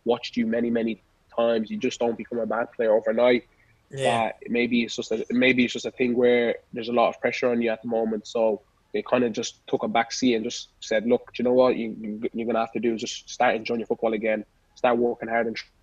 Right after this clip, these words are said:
Speaker 1: train and stuff like that." 'Cause at this time, my head was completely gone. Like, like, honestly, it was out the window.
Speaker 2: Mm-hmm.
Speaker 1: And it just kinda gave me confidence, uh, um,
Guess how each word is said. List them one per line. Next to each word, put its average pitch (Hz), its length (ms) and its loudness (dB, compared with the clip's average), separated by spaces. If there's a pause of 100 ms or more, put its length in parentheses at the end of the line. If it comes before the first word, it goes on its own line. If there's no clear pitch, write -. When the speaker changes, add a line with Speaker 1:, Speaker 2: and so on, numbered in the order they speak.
Speaker 1:
train 113 300 -2
and 104 120 -8
stuff - 180 -12
like 110 160 -6
that." 107 120 -4
'Cause 117 100 -6
at 117 140 -2
this 147 120 6
time, 110 220 0
my 110 160 0
head 110 240 0
was 104 160 -4 (100)
completely 113 640 -8
gone. 110 360 -2
Like, 107 140 -6 (240)
like, 101 240 -2 (140)
honestly, 120 420 0
it 101 60 -4
was - 200 -8 (360)
out 127 140 4
the 117 80 4
window. 117 420 6 (480)
Speaker 2:
Mm-hmm. 147 220 -6
Speaker 1:
And 113 180 0
it 120 40 4
just 139 180 4
kinda 151 160 8
gave 143 200 8
me 139 60 6
confidence, 143 480 4
uh, 127 160 2
um, 123 680 2